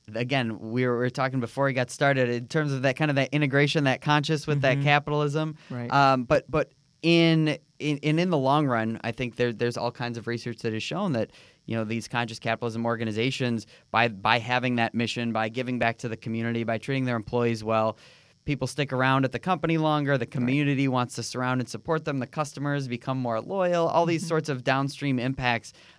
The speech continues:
Speaker 1: um, that really, in the long run, do lead to some, uh, you know, mutually beneficial outcomes for purpose and profit. Have there been any kind of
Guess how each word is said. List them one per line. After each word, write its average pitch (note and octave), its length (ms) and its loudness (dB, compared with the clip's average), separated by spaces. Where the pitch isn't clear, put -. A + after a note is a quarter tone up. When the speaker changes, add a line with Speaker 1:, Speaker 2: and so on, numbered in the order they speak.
Speaker 1:
um, A#2 240 0
that A#2+ 160 0
really, D#3+ 500 4
in D3 140 0
the C#3+ 80 4
long C#3 360 0
run, A2+ 240 0
do B2+ 220 -2
lead B2 300 0
to A#2+ 160 -4
some, A2 440 -2
uh, G2+ 300 2
you G#2+ 100 -4
know, G#2 120 -2
mutually C3+ 600 0
beneficial A#2+ 600 -2
outcomes A2+ 480 -2
for A2 100 -6
purpose G#2+ 420 -8
and G2+ 140 -8
profit. G2+ 420 -6
Have C3 120 -2
there E3 140 6
been D#3 240 0
any F#3 340 0
kind D#3+ 240 2
of C#3 180 2